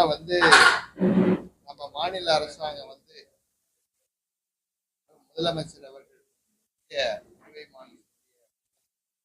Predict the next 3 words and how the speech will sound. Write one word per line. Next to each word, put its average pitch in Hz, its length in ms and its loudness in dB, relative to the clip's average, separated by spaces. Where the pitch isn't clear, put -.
ரேஷன் 185 420 -12
கடையை 156 320 -6
திறந்து 143 540 -10